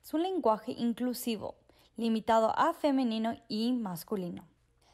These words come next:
También tenemos a Diego. Su pronombre es él.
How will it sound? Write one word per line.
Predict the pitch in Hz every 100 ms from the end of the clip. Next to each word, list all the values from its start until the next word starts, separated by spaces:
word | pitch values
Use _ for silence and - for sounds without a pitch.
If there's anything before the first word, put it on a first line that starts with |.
| _ -
También | 233 233 262
tenemos | 285 262 220 214
a | 226
Diego. | 202 180 - - _ _ - _
Su | - 226
pronombre | 233 220 214 208 202
es | 190 -
él. | 214 208 202